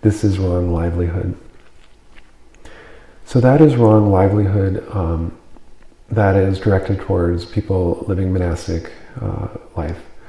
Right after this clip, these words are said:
Um, it, for, it is also put as, uh, avoiding sales in intoxicants, poisons,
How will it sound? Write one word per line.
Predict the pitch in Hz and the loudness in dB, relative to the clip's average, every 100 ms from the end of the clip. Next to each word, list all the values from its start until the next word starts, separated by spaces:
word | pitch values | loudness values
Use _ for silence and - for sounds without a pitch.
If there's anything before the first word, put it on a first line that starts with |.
| - - - - - - - - | -20 -20 -20 -20 -20 -20 -20 -10
Um, | 90 98 101 - - - | -8 -6 -8 -10 -20 -10
it, | - 98 85 - - - | -2 -2 -2 -6 -14 -10
for, | - 98 | -8 -6
it | - 107 | -2 0
is | 104 | 0
also | - 104 - 117 107 104 101 - - - - - - - | -2 -4 2 2 4 2 -2 -6 -14 -20 -20 -20 -18 -4
put | 113 - | -4 -2
as, | 98 95 92 85 - - | -2 0 -2 -4 -8 -8
uh, | 80 80 80 - - - | -8 -8 -10 -14 -16 -8
avoiding | 98 101 104 104 98 92 - - | -4 0 0 2 0 -2 -8 -10
sales | 98 90 92 85 - | -4 -2 -2 -4 -8
in | 101 90 90 90 - - - - - - - | -6 -4 -4 -6 -14 -18 -20 -20 -20 -20 -6
intoxicants, | 107 - - - - - 92 87 - - - | -4 -2 -4 -4 -6 -6 -4 -4 -10 -18 -8
poisons, | 82 85 85 82 78 82 - - | -2 -2 0 -2 -4 -8 -12 -20